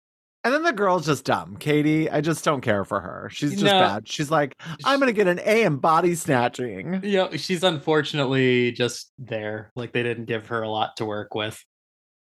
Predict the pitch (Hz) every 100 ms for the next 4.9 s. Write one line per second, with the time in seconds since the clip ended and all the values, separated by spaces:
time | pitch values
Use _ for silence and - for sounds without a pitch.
0 | _ - 104 104 87 85 95 92 87 _
1 | - 135 160 165 156 147 135 123 117 113
2 | 113 104 117 113 104 - 131 135 123 117
3 | 113 87 80 - 143 262 233 156 113 101
4 | 85 95 123 135 196 - - 131